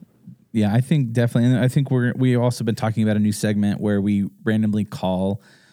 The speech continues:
one of our friends who is either a business owner or a creative, you know, or, or somebody who's kind of, um,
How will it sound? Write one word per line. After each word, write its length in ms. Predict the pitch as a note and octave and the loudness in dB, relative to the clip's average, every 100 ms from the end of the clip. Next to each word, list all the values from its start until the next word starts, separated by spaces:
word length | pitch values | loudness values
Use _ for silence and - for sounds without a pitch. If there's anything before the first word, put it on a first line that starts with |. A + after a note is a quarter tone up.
| _ - | _ -2
one 140 | A2 | -2
of 120 | G#2 | 0
our 220 | G#2 G2+ G2 | -2 -2 -4
friends 560 | - G2+ F#2+ G#2 A2+ | -6 -2 0 -2 -2
who 320 | A2 G2 F#2+ F2 | -2 0 0 -2
is 360 | G2 F#2 F#2 | -2 -2 -4
either 240 | G#2 F#2 F2+ | -4 -4 -2
a 40 | |
business 400 | A2 C3+ C3+ C3 | 0 0 0 0
owner 480 | B2+ A#2+ A#2 A2+ G2 | 2 2 2 2 0
or 100 | F2 | -2
a 40 | |
creative, 960 | - - G#2 G2+ G2+ G2+ G2+ G2 - - _ - | -6 -2 0 0 0 0 0 -2 -6 -18 _ -4
you 100 | G2+ | -2
know, 140 | F#2 | 0
or, 100 | F#2 | -2
or 120 | - | -4
somebody 380 | F#2 G2+ F#2 F#2 | -4 0 0 0
who's 180 | F#2+ F#2+ | -2 -4
kind 300 | - G2+ F#2+ | -2 -2 0
of, 180 | F2+ - G2 | -4 -6 -4
um, 400 | F2+ F2 F2+ | -4 -4 -6